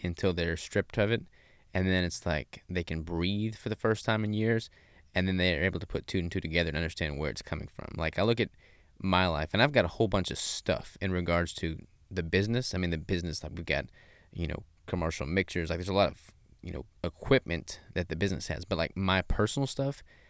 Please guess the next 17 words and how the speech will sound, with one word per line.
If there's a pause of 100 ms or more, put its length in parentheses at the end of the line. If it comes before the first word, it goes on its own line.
(140)
like,
we
have
one
bedroom,
and
all
of
our
personal
stuff
fits
in
that
one
bedroom. (500)
And